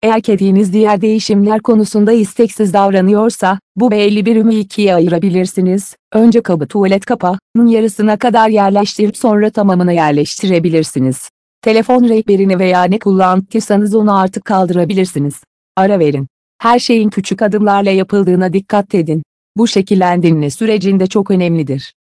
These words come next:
Çok büyük bir adım süreci durdurabilir. İşin güzel tarafı artık kedinizin kum kabı tamamen kaldırabilirsiniz. Metal kiseyi tuvaletin içine yerleştirin ve oturma kısmını indirin. Kaseyi ortalama iki parmak kadar kumla doldurun.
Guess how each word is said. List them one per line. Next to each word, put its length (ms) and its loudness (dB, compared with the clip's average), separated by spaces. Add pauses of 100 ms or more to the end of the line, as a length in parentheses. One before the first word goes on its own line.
(140)
Çok 260 -2
büyük 240 -2
bir 120 -2
adım 240 -2
süreci 440 -2
durdurabilir. 600 0
İşin 260 0
güzel 320 0
tarafı 380 0
artık 360 -2
kedinizin 560 0
kum 180 0
kabı 280 -2
tamamen 480 0
kaldırabilirsiniz. 920 -2 (420)
Metal 280 2
kiseyi 380 -2
tuvaletin 480 0
içine 400 0
yerleştirin 680 0
ve 80 0
oturma 420 0
kısmını 400 -2
indirin. 420 0 (320)
Kaseyi 340 0
ortalama 480 0
iki 240 0
parmak 400 0
kadar 340 0
kumla 280 -2
doldurun. 540 2